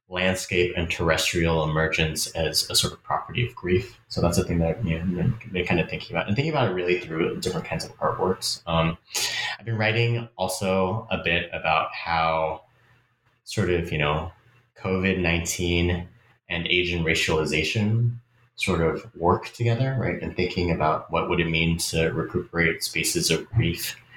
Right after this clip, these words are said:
um, in that, right? And I think that a lot of my writing since, uh, this book has been actually trying to process in the way that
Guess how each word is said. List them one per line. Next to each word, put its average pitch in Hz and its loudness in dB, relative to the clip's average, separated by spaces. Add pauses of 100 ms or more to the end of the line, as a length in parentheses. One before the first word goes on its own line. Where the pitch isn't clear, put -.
(680)
um, 78 -2 (260)
in 85 -4
that, 87 0 (120)
right? 90 -2
And 98 2
I 107 0
think 120 0
that 117 2
a 87 -4
lot 87 0
of 90 -4
my 82 0
writing 80 2
since, - 0 (760)
uh, 80 0
this 95 2
book 82 2
has 85 -2
been 85 -2
actually 85 2
trying 85 2
to 82 -4
process 85 0 (560)
in 87 -4
the 85 2
way 85 2
that 82 -2